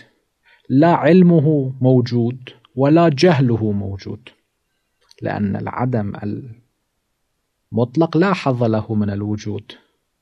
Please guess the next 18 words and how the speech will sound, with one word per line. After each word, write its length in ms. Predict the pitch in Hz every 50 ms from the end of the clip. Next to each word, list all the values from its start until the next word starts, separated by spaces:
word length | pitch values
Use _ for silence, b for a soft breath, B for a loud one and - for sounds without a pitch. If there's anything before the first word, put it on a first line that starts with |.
| _ _ _ _ _ _ _ -
لكن 320 | - 107 107 - - 107 107
العدم 440 | 104 101 - 127 143 156 156 156 147
المضاف 500 | 135 127 117 113 110 123 139 151 - -
له 240 | 131 117 127 131
حظ 320 | 123 - - 165 165 160 156
من 240 | 139 120 107 104 101
الوجود، 500 | 98 101 104 101 101 - - - 113 - - _ _ _ _ _ _ _ _ _ _ _ _
فلا 360 | _ - - 123 131 151 165
علمه 600 | 143 - - 151 170 180 175 170 170 151 160 165
موجود 580 | 165 160 160 156 156 147 147 156 151 156 156 143
ولا 280 | 135 131 139 147 147 139
جهله. 680 | 131 135 151 131 107 107 107 104 98 - 104 101 107 - _ _ _ _ _ _ _ _ _ _ _ _ _ _ b b b b b b b b
حينما 640 | - - - - 180 190 190 185 185 185 180 180
يولد، 540 | 175 175 180 190 190 175 160 147 143 135 127
يولد 460 | 135 151 165 170 180 185 185 175 156
بجهل، 680 | 135 131 123 113 139 131 120 113 107 123 120 127 147 147 - _ _ _ _ _ _ b b b b b b b
ثم 540 | - - - 240 254 233 214 190 175 175 175
بعض 400 | 190 - 269 277 - 196 202